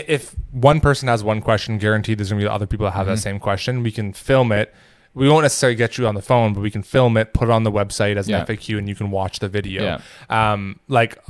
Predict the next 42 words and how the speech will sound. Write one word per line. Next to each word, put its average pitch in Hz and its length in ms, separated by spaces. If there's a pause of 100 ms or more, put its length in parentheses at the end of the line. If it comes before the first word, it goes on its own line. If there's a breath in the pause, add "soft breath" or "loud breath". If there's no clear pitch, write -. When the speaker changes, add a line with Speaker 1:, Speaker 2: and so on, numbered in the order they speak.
Speaker 1:
one 135 180
hundred 135 200
percent, 113 380
that's, 110 260
like, 107 280
s-, 117 120
uh, 131 220
and 120 160
the 127 100
educational 117 640
piece, 131 340
I 101 140
think, 110 260
is 101 140
definitely 104 300
very 101 240
important. 107 520
Speaker 2:
Yeah. 82 180 (260 soft breath)
Speaker 1:
Um, 101 560 (160)
and 135 100
I 135 80
think, 151 360 (580 loud breath)
like, 113 260 (300)
having 156 420
that 131 200
as 120 100
part 131 280
of 120 80
our 107 180
advertising, 98 760 (280)
like, 117 260
I 127 80
don't 143 80
know 151 80
how, 135 440 (120)
how 135 200
you 143 160
would 117 180
go 117 100
about 110 260
doing 113 280
that, 135 260